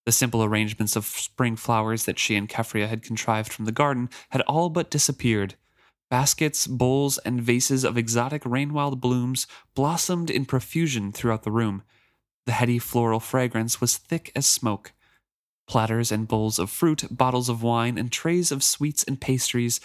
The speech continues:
had joined the carefully arranged repast on the table. Brightly colored songbirds twittered in a brass cage hung in an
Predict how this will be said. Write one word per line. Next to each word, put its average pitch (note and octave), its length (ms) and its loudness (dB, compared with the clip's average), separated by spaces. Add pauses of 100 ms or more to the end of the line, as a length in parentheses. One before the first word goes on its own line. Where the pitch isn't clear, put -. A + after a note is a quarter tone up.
(300)
had C3+ 160 2
joined E3+ 380 2
the D3 120 -2
carefully D#3 500 0
arranged A#2+ 460 0
repast A2 560 0
on A#2+ 100 -4
the A#2 100 0
table. A2 480 -2 (760)
Brightly A2+ 280 2
colored G#2+ 360 -2
songbirds A2 720 0 (220)
twittered F3 380 2
in - 180 -2
a C3+ 40 2
brass B2+ 360 0
cage A#2 420 -2
hung F3 380 0
in - 160 -4
an D3 100 -2